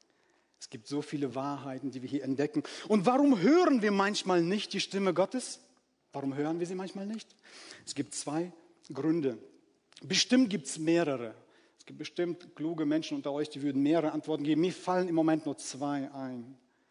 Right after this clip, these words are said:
Das erste ist, vielleicht ist dein Geist nicht wiedergeboren, dass du es nicht hörst. Also Voraussetzung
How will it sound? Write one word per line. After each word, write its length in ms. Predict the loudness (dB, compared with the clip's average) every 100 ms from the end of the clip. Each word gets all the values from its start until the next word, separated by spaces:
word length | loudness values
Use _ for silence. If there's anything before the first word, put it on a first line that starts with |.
| _ _ _ _ _
Das 200 | -8 -8
erste 440 | -2 0 0 -4
ist, 360 | -4 -4 -6 -10 -20 -20 -10
vielleicht 380 | 2 4 4 0
ist 240 | -4 -4
dein 180 | -4 0
Geist 380 | 0 0 -4 -6
nicht 260 | -6 -8
wiedergeboren, 640 | -8 -6 -4 -4 -4 -4 -6
dass 220 | -8 -6
du 140 | -4
es 180 | -2 -2
nicht 360 | -2 -4 -10 -10
hörst. 500 | -10 -10 -16 -18 -20 _ _ _ _ _ _ _ -6
Also 180 | -4 -6
Voraussetzung 920 | -6 -4 -4 -2 -4 -6 -6 -8